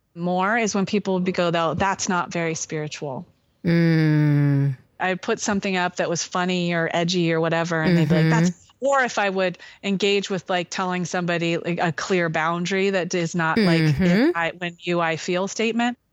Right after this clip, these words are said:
Speaker 1: "That's not very spiritual." And the thing that I really want to m-, have expand is that everything is <laughs> spiritual.
Speaker 2: Yes.
Speaker 1: And that the engagement towards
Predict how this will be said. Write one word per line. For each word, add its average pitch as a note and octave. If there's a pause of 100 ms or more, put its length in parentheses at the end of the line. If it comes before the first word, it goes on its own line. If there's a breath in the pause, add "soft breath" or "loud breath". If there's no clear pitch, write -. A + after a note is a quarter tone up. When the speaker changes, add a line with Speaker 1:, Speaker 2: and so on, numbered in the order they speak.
Speaker 1:
"That's G#3
not G3+
very F#3
spiritual." F3
And F3+ (320 loud breath)
the G#3
thing D4+
that A#3+
I G3+
really G3
want E3+
to F#3
m-, E3+ (340)
have G3
expand F3
is E3+
that E3 (120)
everything E3+
is D#3+
<laughs> -
spiritual. F#3 (120)
Speaker 2:
Yes. F#3+
Speaker 1:
And F#3
that -
the F#3
engagement G#3
towards E3+